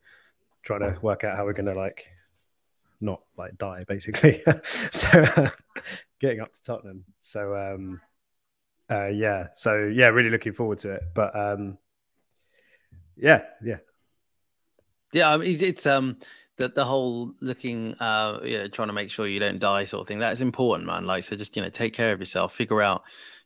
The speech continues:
Speaker 2: figure out some sm-, make some smart decisions as to where you hang out. Um,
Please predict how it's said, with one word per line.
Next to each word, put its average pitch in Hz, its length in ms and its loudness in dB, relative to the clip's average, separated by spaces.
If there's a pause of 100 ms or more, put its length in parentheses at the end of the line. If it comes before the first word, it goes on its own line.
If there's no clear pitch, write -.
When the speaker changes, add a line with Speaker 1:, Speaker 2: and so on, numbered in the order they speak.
Speaker 2:
figure 117 220 4
out 90 140 2
some 107 120 -4
sm-, 110 240 -2
make 127 200 2
some - 100 -4
smart 123 320 0
decisions 101 540 -4 (200)
as 110 160 -4
to 113 120 -2
where 107 140 4
you 104 120 -2
hang 107 220 -2
out. 98 240 0 (360)
Um, 107 300 2